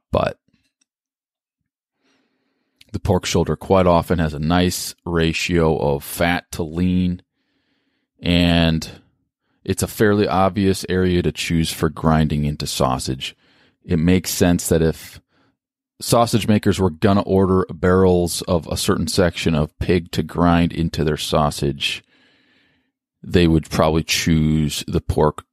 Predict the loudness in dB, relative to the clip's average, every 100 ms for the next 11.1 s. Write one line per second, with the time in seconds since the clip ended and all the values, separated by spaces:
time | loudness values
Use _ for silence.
0 | -10 -2 0 2 0 -2 -8 _ _ -6
1 | -2 -2 -2 -4 -4 -6 -12 _ _ _
2 | _ _ _ _ _ _ _ _ _ _
3 | _ _ _ _ _ _ _ _ _ _
4 | _ _ -6 -2 -2 0 0 0 -4 0
5 | 0 0 -4 _ _ _ _ _ _ _
6 | _ _ _ _ -8 -4 -2 2 2 4
7 | 2 0 -6 _ _ _ _ _ _ _
8 | _ -12 -4 0 0 0 -6 -8 _ _
9 | _ _ _ _ _ -6 -4 -2 -4 -6
10 | -8 -10 -6 0 2 4 2 2 0 0